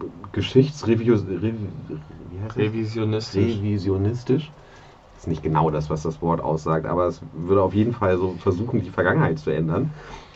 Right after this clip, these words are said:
Speaker 1: ähm, was ja nicht funktioniert, weil die Welt war damals halt so, äh, ob man das jetzt wegignoriert oder nicht. Und dann finde ich das eigentlich eine ganz gute Entscheidung und hab das, äh,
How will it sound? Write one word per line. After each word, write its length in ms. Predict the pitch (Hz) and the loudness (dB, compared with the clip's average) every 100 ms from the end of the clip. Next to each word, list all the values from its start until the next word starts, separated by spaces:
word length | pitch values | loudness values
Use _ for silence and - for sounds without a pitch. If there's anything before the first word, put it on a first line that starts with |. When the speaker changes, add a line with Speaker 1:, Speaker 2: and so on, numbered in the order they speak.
| 85 | -4
Speaker 1:
ähm, 380 | 90 87 85 78 | -2 -2 -4 -4
was 200 | 80 85 101 | -4 -2 0
ja 80 | |
nicht 120 | 95 90 | -2 0
funktioniert, 600 | 95 90 107 131 147 95 | -2 2 6 6 6 2
weil 260 | 87 92 82 82 | 0 0 -2 -6
die 240 | 95 92 80 | -4 -4 -2
Welt 240 | 80 92 92 | 2 2 4
war 200 | 98 160 | 4 6
damals 480 | 107 82 80 80 - | 4 2 2 0 0
halt 220 | 82 80 | 0 0
so, 360 | 85 87 123 156 | 4 6 8 6
äh, 180 | 92 92 | 2 0
ob 180 | 85 90 | 0 -2
man 120 | 95 | 0
das 140 | 95 95 | 0 0
jetzt 200 | 87 - - - | -2 -4 -12 -4
wegignoriert 640 | 98 95 85 95 92 95 | -4 -2 -4 -2 0 0
oder 120 | 85 | 0
nicht. 260 | 87 117 147 - - - - - - | 0 0 0 -6 -18 -18 -18 -20 -8
Und 120 | 98 | -2
dann 280 | 98 90 90 | 0 0 -2
finde 240 | 92 101 98 | 0 2 2
ich 100 | - | 0
das 160 | 85 | -6
eigentlich 180 | 78 95 | -2 -2
eine 120 | 95 | 0
ganz 260 | 87 98 - - - | 0 -2 -4 -16 -4
gute 180 | 107 110 | 2 4
Entscheidung 500 | 95 98 95 127 127 | 2 0 2 2 0
und 100 | 104 - - | -4 -10 -8
hab 200 | 110 - | -8 -2
das, 260 | 104 101 - | -2 -2 -6
äh, 240 | 98 104 | -2 -2